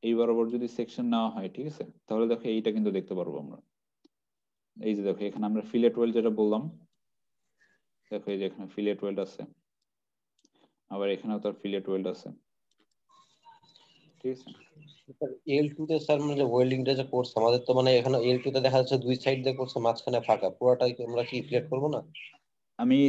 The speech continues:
Speaker 1: থিকনেসটা, sorry, লেংথটা আগে বের করে তাহলে বুঝতে পারবে, লেংথটা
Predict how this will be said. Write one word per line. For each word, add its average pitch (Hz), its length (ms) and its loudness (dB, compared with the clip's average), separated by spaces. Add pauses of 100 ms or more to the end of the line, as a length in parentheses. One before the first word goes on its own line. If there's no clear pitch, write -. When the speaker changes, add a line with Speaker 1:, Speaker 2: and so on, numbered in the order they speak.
Speaker 1:
থিকনেসটা, 135 440 2 (220)
sorry, 101 200 4 (400)
লেংথটা 113 300 2
আগে 127 160 2
বের 110 200 8
করে 127 200 4
তাহলে 113 260 4
বুঝতে - 260 -6
পারবে, - 180 -10 (3500)
লেংথটা 127 240 6